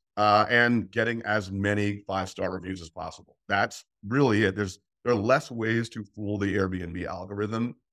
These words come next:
than other algorithms, just because it's very, that, that's what they're focused on. They're focused ultimately on conversion.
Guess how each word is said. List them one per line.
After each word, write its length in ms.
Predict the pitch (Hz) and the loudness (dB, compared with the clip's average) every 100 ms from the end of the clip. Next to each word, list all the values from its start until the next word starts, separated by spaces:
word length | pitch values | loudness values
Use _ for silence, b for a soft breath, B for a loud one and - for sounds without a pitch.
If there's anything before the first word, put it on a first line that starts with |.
| - | -2
than 180 | 101 95 | 0 0
other 220 | 98 95 | 0 2
algorithms, 640 | 90 92 98 85 85 85 78 | 2 2 0 -4 -10 -12 -10
just 300 | 95 90 - | -8 -8 -10
because 520 | - 85 82 80 - | -6 -4 -4 -6 -10
it's 200 | 104 92 | -10 -10
very, 300 | - 85 87 82 | -12 -6 -4 -2
that, 200 | 95 92 | -2 0
that's 180 | 104 | 0
what 100 | 104 | 0
they're 100 | 95 | -2
focused 280 | 92 98 - | -2 -4 -4
on. 60 | 90 | -10
They're 100 | 85 | -8
focused 280 | 95 87 95 | -8 -8 -10
ultimately 400 | 92 92 90 85 | -10 -10 -12 -14
on 120 | 80 | -14
conversion. 460 | - 80 80 - | -14 -12 -14 -16